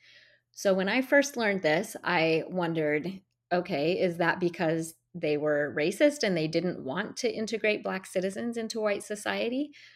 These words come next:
Or was it because they recognized the horrible sin of the slave trade and they wanted to try to make things right by helping people resettle in their ancestral homeland?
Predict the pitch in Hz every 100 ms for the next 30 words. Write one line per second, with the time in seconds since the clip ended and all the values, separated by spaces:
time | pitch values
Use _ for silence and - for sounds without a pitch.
0 | - _ - 180 165 190 226 196 196 185
1 | 185 190 180 175 170 175 277 285 226 175
2 | 175 202 - 185 170 - 220 220 185 175
3 | - 240 208 180 180 165 175 - 214 196
4 | - 151 175 175 180 165 165 170 170 165
5 | 165 160 160 - 160 170 214 202 175 -
6 | 165 160 156 170 165 165 165 151 156 160
7 | - 226 196 151 170 - - _ _ -
8 | 180 170 170 - 160 160 156 - 170 175
9 | 233 190 104 - -